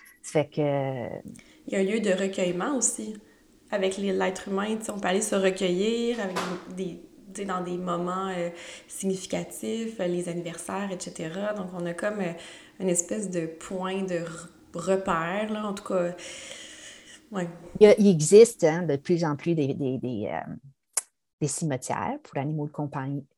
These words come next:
Speaker 1: pa-, compagnie.
Speaker 2: Mm.
Speaker 1: On en a au Québec, là, justement, où c'est que c'est tous des animaux de compagnie. Puis
Speaker 2: Mm.
Speaker 1: on commence à, ça commence vraiment à évoluer, là. Si on fait un Google, là, on peut voir qu'il y a beaucoup de,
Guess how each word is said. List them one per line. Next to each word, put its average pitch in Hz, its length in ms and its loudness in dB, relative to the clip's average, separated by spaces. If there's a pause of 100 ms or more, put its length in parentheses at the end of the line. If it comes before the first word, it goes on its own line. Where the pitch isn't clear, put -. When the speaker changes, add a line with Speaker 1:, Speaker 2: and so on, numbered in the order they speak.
(120)
Speaker 1:
pa-, - 180 -10
compagnie. - 440 -2
Speaker 2:
Mm. - 20 2
Speaker 1:
On 196 100 2
en 151 180 2
a 160 40 2
au 170 100 0
Québec, 143 480 0
là, 208 120 2
justement, 156 600 -4
où 175 40 -2
c'est 156 180 -2
que 151 140 -2
c'est 143 300 -4
tous 151 140 0
des 165 240 0
animaux 165 260 0
de 175 60 -10
compagnie. 170 640 0
Puis 147 200 -4
Speaker 2:
Mm. 226 440 0
Speaker 1:
on 170 100 0
commence 185 580 6
à, 143 140 8
ça - 180 2
commence 165 320 0
vraiment 170 280 6
à 147 80 2
évoluer, 147 540 2
là. 139 140 2
Si 135 160 -8
on 139 140 0
fait 160 160 -4
un 151 80 -2
Google, 143 460 0
là, 131 60 -4
on 131 60 -8
peut 143 180 -6
voir 147 200 -2
qu'il 139 120 -8
y 139 40 -4
a 143 40 -6
beaucoup 160 460 -2
de, 160 140 2